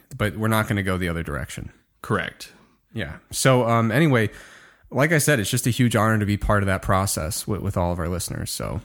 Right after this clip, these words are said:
Speaker 2: Yeah, and, and we're really excited about what we have keyed up.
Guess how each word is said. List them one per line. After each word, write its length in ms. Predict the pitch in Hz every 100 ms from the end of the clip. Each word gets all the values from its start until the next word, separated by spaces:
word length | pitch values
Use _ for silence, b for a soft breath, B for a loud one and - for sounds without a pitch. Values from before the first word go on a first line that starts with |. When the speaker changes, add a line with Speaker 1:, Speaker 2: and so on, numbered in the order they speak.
| -
Speaker 2:
Yeah, 240 | 135 113
and, 100 | 107 110
and 180 | 127 127
we're 100 | 135
really 340 | 123 214 151
excited 420 | 95 - 113 135
about 260 | 107 95 95
what 160 | 104 98
we 140 | 98
have 200 | 98 95
keyed 280 | - 98 95
up. 260 | 120 -